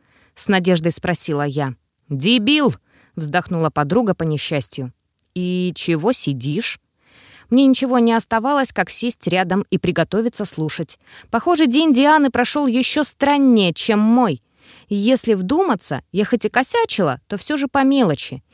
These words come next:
и не громила чужую академию. Я жду. Они там, решают, как меня наказать. Аж присвистнула от удивления.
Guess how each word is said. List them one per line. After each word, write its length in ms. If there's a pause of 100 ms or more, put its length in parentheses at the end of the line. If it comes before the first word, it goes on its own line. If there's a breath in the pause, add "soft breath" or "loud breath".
(140 soft breath)
и 80
не 140
громила 460
чужую 460
академию. 680 (380)
Я 200
жду. 380 (520)
Они 300
там, 360 (240)
решают, 560
как 260
меня 240
наказать. 600 (680 soft breath)
Аж 220
присвистнула 760
от 220
удивления. 680